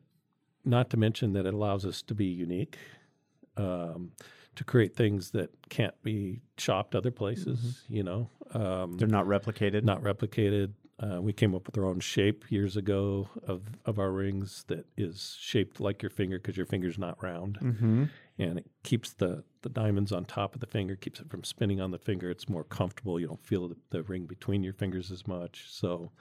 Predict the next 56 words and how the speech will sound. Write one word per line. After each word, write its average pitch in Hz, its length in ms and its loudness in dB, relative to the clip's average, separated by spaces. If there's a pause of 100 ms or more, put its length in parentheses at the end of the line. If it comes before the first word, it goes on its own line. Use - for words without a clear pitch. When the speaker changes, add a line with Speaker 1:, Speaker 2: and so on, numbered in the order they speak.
(300)
Speaker 2:
And 117 160 8
one 147 120 10
thing 131 180 6
you've 110 140 4
done, 107 220 8
too, 147 240 2
that 117 160 6
I'll 104 80 6
explain 107 280 2
is 101 220 0
you 110 160 8
also 120 260 6
have, 110 380 6
for 104 240 0
someone 107 340 0
who 104 120 2
needs 107 160 2
to 104 80 -4
take 101 200 -2
their 95 100 0
band 95 300 0
off 104 240 2
and 98 100 -2
maybe 98 380 0 (280)
their 95 120 4
hand, 113 300 2
finger 113 260 4
gets 104 220 2
swollen 110 300 2
or 104 60 2
something, 107 300 2
you 110 120 4
have 127 140 4
a, 101 220 2
another 113 260 4
thing 107 180 0
where 101 80 2
they 98 100 0
can 95 120 -6
stick, - 280 -2
like, 101 160 0
a 98 40 -2
little 101 360 2 (380)
pin 131 180 4
in 113 120 6
and 104 120 2
it - 140 -6
pops - 280 2
open. 104 260 2
It's - 180 -6
almost 98 260 -4
like 95 180 -4
a 92 40 -4
Speaker 1:
Correct. - 460 2
It's 76 180 -4
a, 78 220 -2